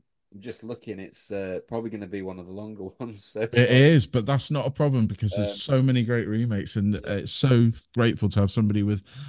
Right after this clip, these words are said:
Speaker 2: a strong opinion like everybody else on these programs.
Speaker 1: And I really thought we'd have a lot of crossovers. I thought
Speaker 2: So
Speaker 1: that.
Speaker 2: did I, to be honest.
Speaker 1: So, uh, like,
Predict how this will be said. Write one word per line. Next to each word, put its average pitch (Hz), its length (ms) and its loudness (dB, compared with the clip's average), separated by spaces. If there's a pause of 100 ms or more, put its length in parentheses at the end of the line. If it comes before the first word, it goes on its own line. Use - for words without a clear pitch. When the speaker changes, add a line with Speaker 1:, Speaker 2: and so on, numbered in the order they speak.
Speaker 2:
a 123 80 0
strong 110 300 2
opinion 107 480 2
like 101 260 0
everybody 107 520 0
else 113 300 0
on 90 120 0
these 90 180 0
programs. 90 640 -2 (180)
Speaker 1:
And 131 120 -12
I - 80 -6
really 147 260 -2
thought 127 280 -8
we'd 110 120 -6
have 104 240 -4 (200)
a 98 60 -14
lot 104 360 -6
of 90 200 -12
crossovers. 107 640 -10
I 95 60 -14
thought 104 300 -10
Speaker 2:
So 104 120 4
Speaker 1:
that. 95 60 8
Speaker 2:
did 87 160 4
I, 95 220 4
to - 140 -8
be 90 80 -4
honest. 90 300 -2
Speaker 1:
So, 117 240 -6 (640)
uh, 104 140 -14
like, 107 280 -6